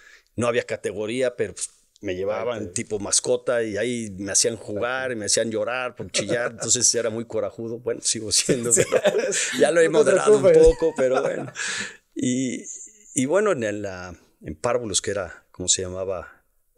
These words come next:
Speaker 1: el, el torneo, pues ahí jugábamos y mis, iba acompañando a mis hermanos. Después ya me tocó las categorías, pero siempre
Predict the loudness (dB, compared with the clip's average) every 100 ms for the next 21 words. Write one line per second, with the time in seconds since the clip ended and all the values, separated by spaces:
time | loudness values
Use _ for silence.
0 | -8 -8 -6 -10 -8 -4 -4 -2 -6 -6
1 | _ _ -20 -4 -2 -2 -4 -8 -6 -10
2 | -10 -10 -12 -18 -20 -18 -8 -4 -6 _
3 | -18 -8 -6 -6 -6 -10 -8 -8 -8 -4
4 | -4 -6 -14 -8 -6 -2 -2 0 -2 -2
5 | -8 -6 -2 -2 -2 -2 -4 -4 -4 -2
6 | -2 -2 -2 -2 2 2 2 0 0 0